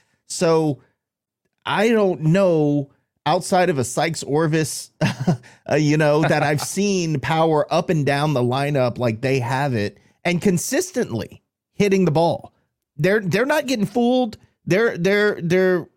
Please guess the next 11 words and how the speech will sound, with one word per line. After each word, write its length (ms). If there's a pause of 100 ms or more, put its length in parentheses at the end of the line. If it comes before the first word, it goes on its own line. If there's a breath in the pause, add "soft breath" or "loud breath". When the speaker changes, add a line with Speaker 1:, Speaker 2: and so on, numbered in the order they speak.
(180)
Speaker 1:
they're 220
smart 800
at 140
the 60
plate 500 (500 soft breath)
and 160
they're 100
crushing 460
the 80
ball. 380 (320)
So 560